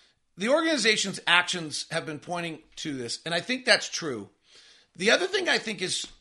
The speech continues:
is interesting about the organization's actions is the three major trades that they, the four major trades that the Jazz have made this year, which are all significant. So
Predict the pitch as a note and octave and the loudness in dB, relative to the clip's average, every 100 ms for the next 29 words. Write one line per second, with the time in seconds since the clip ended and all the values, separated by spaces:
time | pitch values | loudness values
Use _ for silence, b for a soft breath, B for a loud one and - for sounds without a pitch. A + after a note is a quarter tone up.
0 | _ F#3 - - - G3+ G3+ G3+ G3 E3+ | _ -6 -6 -8 -4 -4 -2 -2 -2 -2
1 | D#3+ E3+ F3+ F3+ E3 D#3+ C#3+ C#3 D#3 D3+ | -2 -2 -2 -2 -2 -4 -6 -2 -2 -2
2 | D3 B2 - C3+ D#3+ - F#3 C#4+ D4 A#3 | -6 -10 -12 -10 -10 -6 -4 -2 0 0
3 | G3 F#3+ - E3+ D3+ B2+ C#3 C#3 C3 C3 | 0 -2 -4 -4 -4 -6 -10 -8 -8 -10
4 | C#3+ C#3+ - C#4+ D#4 A3+ F#3 F#3+ F3+ D3+ | -14 -10 0 0 4 2 0 -4 -2 -4
5 | B2+ C3 B2+ C#3 D3 C#3+ A#2+ C3 A#2+ A2 | -4 -10 -6 0 0 0 -8 -10 -10 -10
6 | G#2+ G#2 A2+ B2 C3 C3+ D3 - B2 A2+ | -12 -10 -8 -2 2 2 2 -4 -10 -12
7 | F2+ - _ B B B B B - E3+ | -16 -20 _ B B B B B -2 -2